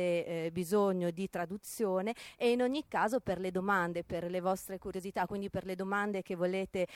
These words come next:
che vorrete rivolgere a Luca Colombo, ovviamente potrete farlo nella lingua che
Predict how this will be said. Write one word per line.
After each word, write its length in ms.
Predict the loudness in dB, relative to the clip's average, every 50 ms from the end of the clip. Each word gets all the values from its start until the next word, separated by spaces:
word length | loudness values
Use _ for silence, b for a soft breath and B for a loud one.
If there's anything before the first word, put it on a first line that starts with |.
| B B 0
che 100 | 0 2
vorrete 340 | 4 2 2 2 0 0
rivolgere 680 | -2 0 2 4 4 4 4 2 0 -2 -2 -2 -2 -4 -4
a 120 | -4 -6
Luca 300 | -4 -4 -4 -2 -2 0
Colombo, 600 | 0 2 2 4 4 2 2 0 -2 -2 -2 -2
ovviamente 500 | -4 -4 -4 -4 -4 -4 -4 -6 -6 -6
potrete 420 | -6 -6 -6 -6 -6 -8 -8 -10 -6
farlo 420 | -4 -2 -2 -2 -2 -4 -6 -6
nella 260 | -4 -4 -6 -6 -6
lingua 400 | -6 -6 -8 -8 -6 -6 -6 -6
che 160 | -6 -10 -14